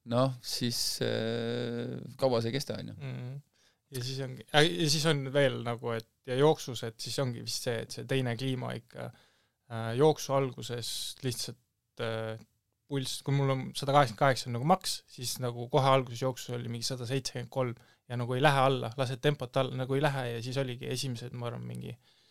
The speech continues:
Speaker 2: kaksteist kiltsi jooksingi siuke sada seitsekümmend pul-, pulsiga. Lihtsalt ei saanud ja lõpuks ta ikkagi väsimusega hakkas alla tulema.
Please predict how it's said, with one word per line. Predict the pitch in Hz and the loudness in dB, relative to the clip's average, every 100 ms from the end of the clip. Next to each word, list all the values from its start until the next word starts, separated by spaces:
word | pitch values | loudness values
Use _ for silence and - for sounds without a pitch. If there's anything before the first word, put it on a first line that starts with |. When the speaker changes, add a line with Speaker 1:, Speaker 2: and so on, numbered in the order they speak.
| _ _ | _ _
Speaker 2:
kaksteist | 147 135 - - | 0 0 -2 -4
kiltsi | 135 - - | -4 -4 -4
jooksingi | 120 123 - 123 120 | -2 -4 -8 -10 -10
siuke | 117 113 - | -12 -12 -10
sada | 117 120 | -10 -6
seitsekümmend | 127 127 127 120 117 - | -6 -6 -8 -8 -10 -10
pul-, | 131 - | -12 -4
pulsiga. | 135 120 120 113 113 _ _ _ - | -4 -4 -8 -10 -14 _ _ _ -10
Lihtsalt | 120 - - | -8 -10 -10
ei | 120 | -8
saanud | 120 117 120 | -6 -6 -6
ja | 117 | -4
lõpuks | 127 143 127 - | -2 -2 -6 -10
ta | 117 120 | -8 -8
ikkagi | 120 - 120 | -10 -8 -4
väsimusega | 123 120 113 127 117 | -2 -2 -6 -8 -10
hakkas | - - | -10 -8
alla | 64 64 | -8 -8
tulema. | 135 123 | -10 -10